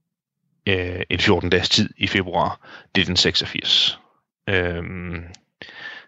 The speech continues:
og så ind i marts havde han i øvrigt også opholdt der. Han opholdt sig der.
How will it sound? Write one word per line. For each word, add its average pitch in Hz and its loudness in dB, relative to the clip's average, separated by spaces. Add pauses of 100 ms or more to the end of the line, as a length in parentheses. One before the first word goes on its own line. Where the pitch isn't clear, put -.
og - 4
så 117 8
ind 113 6
i 101 6
marts 98 4
havde 90 0
han 92 -4
i 82 -10
øvrigt 87 -6
også 85 -6
opholdt 90 -4
der. - -2
Han 127 0
opholdt 113 0
sig 85 -6
der. - -4